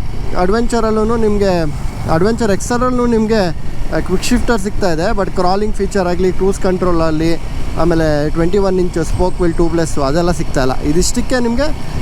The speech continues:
ಅದರಲ್ಲಿ ನಿಮಗೆ ಒಂದು ಲಕ್ಷ ಜಾಸ್ತಿ ಅಂದ್ಕೊಳ್ಳಿ. ನನ್ನ ಕೇಳಿದ್ರೆ ಅಲಾಯ್ ವೀಲ್ಸು ಚೆನ್ನಾಗಿದೆ. ನೀವೇನಾದ್ರು ಪಕ್ಕ ಆಫ್ ರೋಡಿಂಗ್ ಮಾಡ್ತೀರಾ, ಇದ್ರ ಬಗ್ಗೆ ಗೊತ್ತಿದ್ದು ಆಫ್ ರೋಡಿಂಗ್ ತುಂಬ ಇಂಟ್ರೆಸ್ಟ್ ಇದೆ ಅಂತ ಅಂದರೆ you can go for it. ಇಷ್ಟು ಇದ್ರ ಮಧ್ಯೆ ನನ್ಗನ್ಸೋದು,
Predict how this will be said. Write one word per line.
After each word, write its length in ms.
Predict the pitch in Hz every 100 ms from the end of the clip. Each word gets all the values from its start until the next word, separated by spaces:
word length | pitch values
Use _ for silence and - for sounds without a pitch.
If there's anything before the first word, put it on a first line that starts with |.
| - -
ಅದರಲ್ಲಿ 420 | 190 233 240 247
ನಿಮಗೆ 420 | 226 233 262 202
ಒಂದು 220 | 180 196
ಲಕ್ಷ 200 | 185 -
ಜಾಸ್ತಿ 380 | 196 160 160 170
ಅಂದ್ಕೊಳ್ಳಿ. 340 | 156 143 135
ನನ್ನ 220 | 135 151 214
ಕೇಳಿದ್ರೆ 440 | 214 214 214 247 180 - - - -
ಅಲಾಯ್ 220 | 190 208
ವೀಲ್ಸು 280 | 226 208 220
ಚೆನ್ನಾಗಿದೆ. 460 | 208 196 180 175 220
ನೀವೇನಾದ್ರು 520 | 180 175 175 196 190
ಪಕ್ಕ 240 | 165 -
ಆಫ್ 260 | 202 180 -
ರೋಡಿಂಗ್ 260 | 190 180
ಮಾಡ್ತೀರಾ, 460 | 175 165 - 165 165 - - - - - -
ಇದ್ರ 160 | 180 196
ಬಗ್ಗೆ 240 | 208 226
ಗೊತ್ತಿದ್ದು 360 | 220 214 240 220
ಆಫ್ 220 | 208 -
ರೋಡಿಂಗ್ 240 | 214 220 214
ತುಂಬ 220 | 202 208
ಇಂಟ್ರೆಸ್ಟ್ 380 | 202 202 - 202
ಇದೆ 120 | 196
ಅಂತ 200 | 190 190
ಅಂದರೆ 240 | 175 214
you 100 | -
can 140 | 190 170
go 140 | 175 -
for 120 | 196
it. 100 | 269 - - - - - - - - - - - - - - - - - - - -
ಇಷ್ಟು 240 | 180 - 240
ಇದ್ರ 280 | 208 247
ಮಧ್ಯೆ 300 | 277 262 269
ನನ್ಗನ್ಸೋದು, 640 | 240 220 240 233 233 202